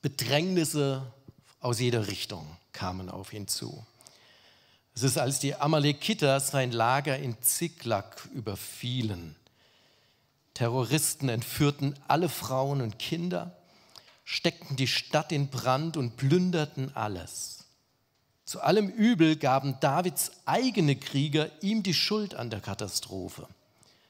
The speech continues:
Sie waren so wütend, dass sie sogar davon sprachen, ihn zu steinigen. Wer von euch war schon mal in so einer Bedrängnis? Also ich muss sagen,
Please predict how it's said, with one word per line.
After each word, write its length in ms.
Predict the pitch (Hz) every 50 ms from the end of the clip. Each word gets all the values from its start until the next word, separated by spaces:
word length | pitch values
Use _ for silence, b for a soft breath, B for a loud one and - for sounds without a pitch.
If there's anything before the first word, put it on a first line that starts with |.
| b b b
Sie 200 | b - - 131
waren 220 | 131 139 135 139 147
so 320 | 127 120 151 214 226 185
wütend, 640 | 147 151 156 160 147 170 180 175 - - - - 123
dass 120 | 120 -
sie 80 | - 127
sogar 320 | - 135 120 127 117 113
davon 300 | 117 117 - - 117 107
sprachen, 760 | - - - - - - 95 92 107 95 - 120 113 - -
ihn 160 | - 98 95
zu 180 | - - - 104
steinigen. 760 | - - - - 80 78 80 78 - - - - - - - _ _ _ b b b b b b b b b b b b b b b b b b b b b b b b b b b b b b b b b _ -
Wer 140 | 147 147 151
von 160 | 156 156 147
euch 260 | 143 127 160 160 -
war 140 | 147 147 147
schon 120 | 143 139 127
mal 100 | 123 117
in 80 | 117
so 160 | 113 123 139
einer 200 | 165 156 160 160
Bedrängnis? 680 | 143 147 147 120 139 143 156 156 165 180 180 - - - B B B B B B B B B B B B B B B _ _ _ _ _ _ B B B B B B
Also 200 | - 127 117 147
ich 60 | 139
muss 160 | 160 165 139
sagen, 440 | 127 143 135 135 135 127 - - -